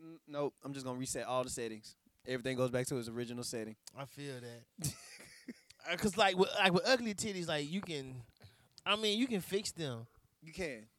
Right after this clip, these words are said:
Speaker 2: You can.
Speaker 1: And I use my imagination. I see
Speaker 2: There's,
Speaker 1: ugly,
Speaker 2: I
Speaker 1: I
Speaker 2: think
Speaker 1: see ugly titties, and then I can, I can picture Halle Berry's titties or
Speaker 2: 'Cause,
Speaker 1: some, whoever I can
Speaker 2: you know,
Speaker 1: have a great
Speaker 2: because, like,
Speaker 1: imagination.
Speaker 2: also what grinds my gears is, like, I,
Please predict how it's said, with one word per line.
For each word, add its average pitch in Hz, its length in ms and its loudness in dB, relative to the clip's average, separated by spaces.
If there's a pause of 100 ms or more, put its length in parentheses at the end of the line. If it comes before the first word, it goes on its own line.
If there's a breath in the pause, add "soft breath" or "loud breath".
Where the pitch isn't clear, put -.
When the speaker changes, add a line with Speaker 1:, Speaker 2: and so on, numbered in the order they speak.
(140)
Speaker 2:
You 151 120 -2
can. 170 360 0
Speaker 1:
And 185 80 4
I 214 60 8
use 226 180 2
my 202 100 0
imagination. 151 600 -6 (920)
I 156 60 -4
see 147 80 -6
Speaker 2:
There's, 175 200 8
Speaker 1:
ugly, 170 120 0
Speaker 2:
I 156 60 6
Speaker 1:
I 170 80 6
Speaker 2:
think 170 180 4
Speaker 1:
see 196 80 2
ugly 180 220 4
titties, 175 340 0
and 143 100 -6
then 147 120 -4
I 143 80 0
can, 139 340 -6
I 135 120 -4
can 127 220 -8
picture 131 540 -4 (800 soft breath)
Halle 139 280 -2
Berry's 123 280 -2
titties 110 320 -6
or 107 40 -4
Speaker 2:
'Cause, 180 180 0
Speaker 1:
some, 127 100 -6
whoever 139 300 -2
I 123 140 0
can 127 140 -16
Speaker 2:
you 247 120 -2
know, 233 300 2
Speaker 1:
have - 100 -2
a 202 40 0
great 214 160 4
Speaker 2:
because, 139 100 2
like, 139 160 6
Speaker 1:
imagination. 110 400 -4 (280)
Speaker 2:
also 190 600 0
what 151 180 -2
grinds 139 380 -6
my 131 180 -6
gears 127 360 -8
is, 123 140 -10
like, 123 240 -10
I, 127 140 -10